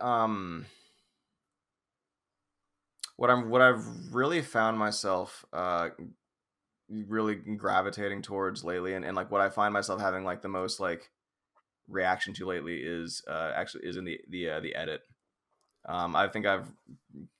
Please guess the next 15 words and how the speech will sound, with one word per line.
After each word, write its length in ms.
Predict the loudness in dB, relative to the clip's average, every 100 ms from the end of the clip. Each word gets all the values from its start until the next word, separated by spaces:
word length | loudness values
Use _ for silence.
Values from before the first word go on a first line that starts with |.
| _ -8
really 340 | -4 -2 -2
kind 200 | -4 -4
of, 180 | -4 -4
uh, 300 | -2 -2 -4 -6 _ _ _ _ _ _
taken 240 | -2 -2 0
a 60 |
liking 400 | 0 0 0 -8
to, 540 | -6 -4 -2 -2 -4 -4
like, 240 | -4 -4 -8 _ _ -20 -20 -16
vi-, 340 | -16 -14 -16 -18 _ _
especially 340 | 4 4 4 0
with 140 | -2
quarantine 400 | -2 -4 -4 -2
days, 260 | -2 0 -2
like, 160 | -6